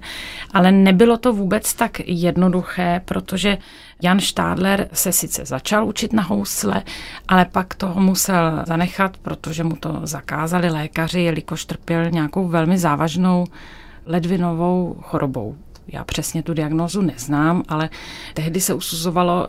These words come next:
že bude lepší, když bude hrát na něco, při čem se nestojí. Takže on potom začal hrát na klavír, ale ty zdravotní potíže byly asi dost zásadní, protože rodiče ho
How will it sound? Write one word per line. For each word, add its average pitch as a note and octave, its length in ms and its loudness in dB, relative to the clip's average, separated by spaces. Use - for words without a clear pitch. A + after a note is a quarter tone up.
že D#3+ 320 -2
bude G3 220 -2
lepší, E3+ 580 -2
když F3+ 240 0
bude F3 220 0
hrát E3 420 2
na E3 140 4
něco, E3+ 360 2
při - 160 -4
čem F3 180 2
se F#3 180 0
nestojí. D#3 580 0
Takže D3+ 280 -6
on F#3 120 2
potom F#3+ 300 0
začal G3+ 360 0
hrát D#3+ 340 -2
na - 100 -2
klavír, F3 680 0
ale F#3 200 4
ty A3+ 120 4
zdravotní G#3 580 4
potíže F3+ 480 -2
byly F#3 320 0
asi - 360 -4
dost F#3 420 -2
zásadní, E3+ 1000 0
protože F#3 400 -2
rodiče F3+ 400 0
ho F#3 300 0